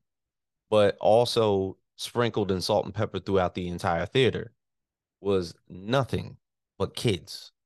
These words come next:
all over the place. And they have grown in the past few years, of course, with Into the Spider-Verse, and seeing Miles Morales as this perennial character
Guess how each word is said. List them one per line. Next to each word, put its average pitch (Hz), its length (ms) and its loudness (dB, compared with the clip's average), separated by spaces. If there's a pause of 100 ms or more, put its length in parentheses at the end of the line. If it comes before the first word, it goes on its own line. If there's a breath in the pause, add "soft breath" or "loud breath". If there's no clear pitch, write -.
(300)
all 113 260 4
over 98 120 2
the 87 80 0
place. - 440 -14 (760)
And 98 400 0 (840)
they 113 320 2
have 123 340 -2
grown 101 760 0 (500)
in 104 100 0
the 101 80 2
past 101 560 0
few 113 160 -6
years, 101 680 -2 (520)
of 95 160 -4
course, 98 420 0
with 95 280 -2 (180)
Into 131 260 0
the 92 120 -2
Spider-Verse, 87 800 -4 (880)
and 104 200 2
seeing 110 440 0
Miles 98 320 0
Morales 90 500 -2
as 90 160 -2
this 90 140 -10
perennial 95 500 -2
character 87 640 -8